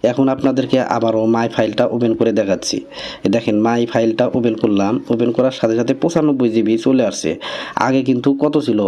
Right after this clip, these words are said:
একশো চার জিবি ছিল, আর এখন পঁচানব্বই জিবি হয়ে গেছে।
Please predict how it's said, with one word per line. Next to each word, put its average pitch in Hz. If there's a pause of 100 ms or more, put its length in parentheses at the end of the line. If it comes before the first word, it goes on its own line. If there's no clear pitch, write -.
(160)
একশো 127
চার 147
জিবি 147
ছিল, 87 (540)
আর 110
এখন 120
পঁচানব্বই 151
জিবি 113
হয়ে 107
গেছে। 92